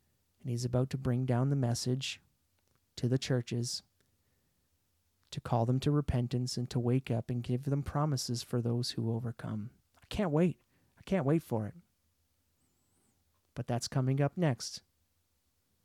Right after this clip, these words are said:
in episode three. Father, we do thank you again for the time that you've given us to walk through these scriptures. I pray, Lord, that you continue to encourage us, that you continue to bless us, that you would open our eyes to these truths and how they apply to us.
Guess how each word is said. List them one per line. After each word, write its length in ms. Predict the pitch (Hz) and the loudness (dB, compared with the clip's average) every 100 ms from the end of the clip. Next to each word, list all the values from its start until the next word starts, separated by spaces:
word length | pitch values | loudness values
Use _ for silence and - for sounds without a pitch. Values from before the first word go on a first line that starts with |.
| _ | _
in 160 | 139 117 | -2 0
episode 460 | 113 123 - 113 - | -2 -4 -4 -4 -4
three. 320 | 120 107 113 _ - - - | -6 -6 -6 _ -20 -20 -6
Father, 260 | - 156 139 | 4 6 8
we 100 | 135 | 6
do 120 | 135 | 6
thank 320 | 143 139 - | 4 0 0
you 80 | 127 | 0
again 320 | 117 131 151 | 0 2 0
for 140 | - 120 | 0 -2
the 80 | |
time 320 | 120 143 143 131 | 0 2 4 4
that 160 | - | 0
you've 160 | 110 123 | -4 0
given 260 | 131 143 | 2 2
us 180 | 143 151 | 2 0
to 120 | - 120 | 0 2
walk 280 | 123 131 | 2 2
through 180 | - 135 | 0 0
these 180 | 117 110 | 0 -2
scriptures. 420 | - 143 - 131 | -2 -2 -2 -2
I 100 | 123 | -2
pray, 240 | - 135 135 | 0 2 4
Lord, 380 | 131 131 156 143 - _ - _ _ _ | 4 4 2 -2 -10 _ -20 _ _ _
that 140 | - 131 | -4 0
you 120 | 127 | 0
continue 480 | - 123 135 127 120 | 0 -2 2 2 4
to 100 | 113 | 4
encourage 560 | 110 - 135 147 147 | 2 2 4 4 6
us, 220 | 175 165 | 4 2
that 140 | - 123 | 0 -2
you 100 | 110 | -2
continue 480 | - 123 131 117 113 | -4 -4 0 0 2
to 80 | |
bless 380 | 110 120 139 - | 2 4 4 4
us, 220 | 165 - | 2 2
that 200 | - 123 | -2 0
you 120 | 123 127 | 4 4
would 120 | 120 | 6
open 260 | 123 165 | 4 4
our 200 | 147 127 | 4 4
eyes 340 | 127 123 123 - | 4 2 0 -2
to 100 | 131 | 0
these 280 | 123 120 - | 2 0 0
truths 320 | 143 131 127 | 2 2 0
and 80 | 117 | 0
how 140 | 123 | 0
they 120 | 120 | 2
apply 340 | 113 - 113 110 | -2 -2 -2 0
to 120 | 107 | 0
us. 300 | 101 - | 0 -4